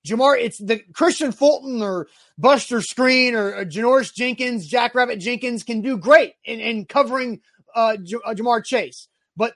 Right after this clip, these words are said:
the back shoulder timing that Burrow and Chase have,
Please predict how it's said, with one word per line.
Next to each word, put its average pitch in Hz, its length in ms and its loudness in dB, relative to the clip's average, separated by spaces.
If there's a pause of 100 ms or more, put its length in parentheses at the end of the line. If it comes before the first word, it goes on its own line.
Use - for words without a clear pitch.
the 180 120 -6
back 262 400 2
shoulder 254 680 2
timing 180 600 -4 (260)
that 190 260 -8
Burrow 247 400 4
and 220 140 -4
Chase 220 380 -4
have, 165 480 0